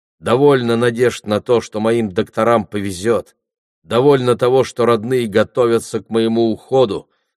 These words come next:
довольно отталкивать любовь своей жизни, лишь бы она не запомнила меня разбухшим зомби со спутанным сознанием. В тот момент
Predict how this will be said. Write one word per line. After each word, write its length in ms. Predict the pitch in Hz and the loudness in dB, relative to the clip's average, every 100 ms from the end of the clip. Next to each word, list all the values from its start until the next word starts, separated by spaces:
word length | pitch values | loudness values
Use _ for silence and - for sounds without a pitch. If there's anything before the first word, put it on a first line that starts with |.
| _ _ | _ _
довольно 680 | 80 95 101 120 113 107 107 | -8 -4 2 4 4 2 -2
отталкивать 760 | - - 113 107 - 104 98 | -4 -4 0 0 -2 -6 -6
любовь 440 | 90 104 95 110 - | -6 -6 0 0 -2
своей 420 | - 92 92 90 | -8 -6 -4 -6
жизни, 600 | 80 110 123 101 123 113 _ _ _ _ | -10 -12 -12 -8 -8 -8 _ _ _ _
лишь 300 | 95 127 98 | -6 -6 -4
бы 160 | 101 113 | 0 2
она 280 | 107 113 | 2 0
не 200 | 110 113 | 0 -2
запомнила 720 | 113 95 101 - 127 117 110 107 | -2 -2 -2 0 0 0 0 0
меня 280 | 104 107 | -2 0
разбухшим 720 | 107 95 82 113 117 - 98 90 | -2 -2 -6 -8 -8 -8 -10 -10
зомби 520 | 78 87 127 113 110 | -6 0 2 2 -4
со 220 | 110 107 | -6 -8
спутанным 600 | 98 - - 123 107 104 104 | -10 -12 -12 -8 -6 -8 -8
сознанием. 880 | - 104 90 110 107 98 90 80 - _ _ _ _ _ _ | -10 -10 -6 -4 -4 -4 -6 -10 -16 _ _ _ _ _ _
В 100 | - | -4
тот 200 | 107 - | -2 -2
момент 500 | 85 98 113 95 | -6 -2 -2 -2